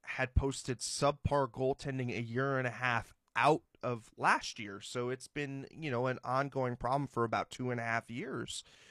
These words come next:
of just inconsistent goaltending. And to not address that going into this season was a big mistake. We don't, of course, we don't know what kinds of, of, uh, transactions or, or what kinds of, um,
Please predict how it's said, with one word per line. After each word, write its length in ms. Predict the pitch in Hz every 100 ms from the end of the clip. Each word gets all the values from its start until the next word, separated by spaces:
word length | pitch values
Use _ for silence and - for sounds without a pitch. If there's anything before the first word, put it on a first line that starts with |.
| - -
of 160 | 131 123
just 280 | 131 123 -
inconsistent 920 | 120 127 139 127 120 123 - 113 -
goaltending. 560 | 117 160 - 104 107 -
And 180 | 113 -
to 120 | 123
not 500 | 113 110 110 131 165
address 500 | 117 117 - 120 139 -
that 340 | 120 110 -
going 320 | 117 127 120
into 420 | - 139 156 -
this 200 | 120 120
season 500 | - 127 135 120 113
was 160 | 110 104
a 80 | 98 _
big 240 | 139 185 156
mistake. 600 | 120 - 120 143 208 - - - - - - -
We 100 | 151
don't, 260 | 160 190 175
of 140 | 147 -
course, 280 | 180 165 160
we 80 |
don't 380 | 151 151 160 208
know 640 | 135 127 127 120 120 120 - -
what 500 | - 120 131 143 -
kinds 500 | - 151 147 147 123
of, 380 | 127 117 110 -
of, 640 | 117 113 110 107 107 104 110 - _
uh, 360 | - 52 50 50 -
transactions 1040 | - 139 117 127 139 - 143 131 127 117
or, 200 | 113 110
or 220 | 101 110
what 200 | 110 -
kinds 400 | 131 123 120 110
of, 320 | 117 110 104
um, 340 | 110 107 107